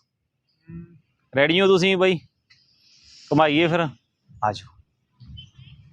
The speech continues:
ਸੋ ਹਾਂਜੀ ਦੋਸਤੋ, ਆਪਾਂ ਰਾਈਡਸ ਬੁੱਕ ਕਰ ਲਈਆਂ ਨੇ ਤੇ ਹੁਣ ਆਪਾਂ ਨੂੰ ਇੱਥੇ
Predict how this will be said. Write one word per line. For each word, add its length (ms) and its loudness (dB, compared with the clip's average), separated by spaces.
ਸੋ 280 6
ਹਾਂਜੀ 300 2
ਦੋਸਤੋ, 580 2
ਆਪਾਂ 260 2
ਰਾਈਡਸ 320 0
ਬੁੱਕ 220 0
ਕਰ 160 0
ਲਈਆਂ 300 0
ਨੇ 200 0
ਤੇ 540 2
ਹੁਣ 140 4
ਆਪਾਂ 300 0
ਨੂੰ 180 2
ਇੱਥੇ 380 -2